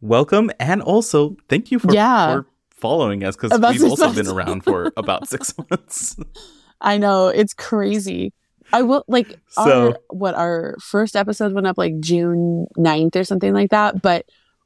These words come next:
Speaker 2: we were talking about the
Speaker 1: Yeah.
Speaker 2: podcast six months ago because it was right around my birthday. This is when I was, when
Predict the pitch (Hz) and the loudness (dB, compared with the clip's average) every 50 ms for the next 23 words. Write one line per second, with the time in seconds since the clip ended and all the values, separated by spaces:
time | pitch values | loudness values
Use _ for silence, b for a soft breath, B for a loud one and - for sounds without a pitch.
0 | _ _ _ _ _ _ _ _ _ _ - 165 160 190 196 196 208 240 233 202 | _ _ _ _ _ _ _ _ _ _ -2 2 4 6 6 6 6 4 2 2
1 | - - 185 170 170 175 - 190 175 170 165 156 151 156 - - 151 156 147 143 | 0 -2 0 0 0 0 -2 -4 -2 -2 -2 -2 -4 -4 -4 -2 0 0 0 0
2 | 156 156 - 156 147 147 147 - 143 135 131 131 - - - - - - - - | 0 -2 -2 -2 -2 -2 0 0 0 0 -2 -4 -6 -12 -20 -20 -20 -20 -16 -4
3 | - 165 156 143 160 160 143 147 - 165 156 139 101 101 139 151 156 - 180 160 | 0 0 0 0 0 -2 -2 -2 -2 -2 0 0 0 2 2 0 0 2 2 0
4 | 147 156 - 147 143 143 151 143 147 160 156 147 147 143 139 127 120 131 - - | 0 0 -2 -2 -2 -2 -2 0 0 0 0 -2 -2 -4 -6 -4 -6 -4 -2 0
5 | 113 76 73 78 - _ _ _ _ _ _ _ _ _ _ _ - 170 156 147 | 0 0 0 0 -4 _ _ _ _ _ _ _ _ _ _ _ 0 0 2 2
6 | 165 160 151 147 143 139 143 143 147 - - - 156 156 156 151 143 - | 2 0 2 2 2 2 0 0 -2 -4 -4 0 0 2 2 2 0 -2